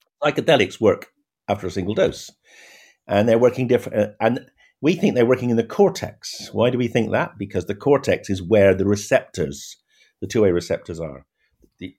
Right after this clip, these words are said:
antidepressant drugs work in the limbic system where there are one A receptors, serotonin one A, a different receptor, different function.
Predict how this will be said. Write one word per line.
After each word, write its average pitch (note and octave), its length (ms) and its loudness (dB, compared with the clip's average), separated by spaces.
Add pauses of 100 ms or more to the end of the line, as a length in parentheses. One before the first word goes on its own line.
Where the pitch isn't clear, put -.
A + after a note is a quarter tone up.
antidepressant C3 760 0
drugs G2 300 2
work G#2+ 200 -2
in F#2 100 -6
the F2 60 -6
limbic D3+ 420 0
system F#2+ 380 -10
where F#2 160 -6
there F2+ 140 -4
are F2+ 100 -4
one B2+ 320 -2
A E2 140 -2
receptors, - 680 -14 (340)
serotonin F#2 440 -4
one G2+ 240 4
A, C#2+ 60 0
a C2+ 80 -4
different G#2 340 -4
receptor, - 400 -6
different F2+ 360 -8
function. C#2 400 -16